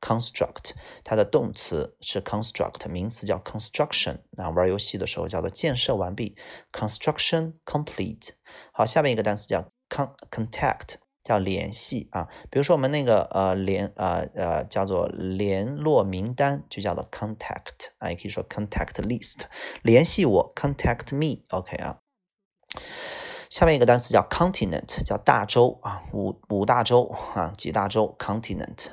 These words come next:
大陆、大洲的意思。下面一个单词 cottage，这个词的意思叫小村庄，小村庄，cottage 啊，或小茅屋都可以这-，用这个词 cottage，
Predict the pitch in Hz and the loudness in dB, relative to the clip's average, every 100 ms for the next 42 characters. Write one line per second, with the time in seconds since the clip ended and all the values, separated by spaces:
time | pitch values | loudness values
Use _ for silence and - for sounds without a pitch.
0 | - 120 95 117 - - 95 107 104 101 | 4 6 6 2 0 0 0 0 0 -2
1 | - 127 147 131 110 110 107 - - 151 | -6 -2 0 2 2 0 -2 -6 2 4
2 | 156 - - - 131 123 - 110 104 - | 4 -2 -6 -8 -4 -2 -2 -4 -4 2
3 | 104 104 - - - 139 139 139 131 _ | 0 2 -2 -4 -4 -4 4 4 2 _
4 | _ - - - - 110 113 113 110 _ | _ -8 -4 -4 -4 -2 2 2 0 _
5 | - 127 123 - - - - - 76 - | -2 2 2 0 -8 -10 -8 -6 -6 -6
6 | - - - 85 87 101 127 143 - - | -10 -4 0 0 4 4 4 0 -2 -4
7 | 110 98 - - - 92 95 - - - | -2 -4 -8 -12 -10 -8 -6 -6 -6 -10
8 | - - 107 - - | -10 -6 -6 -6 -12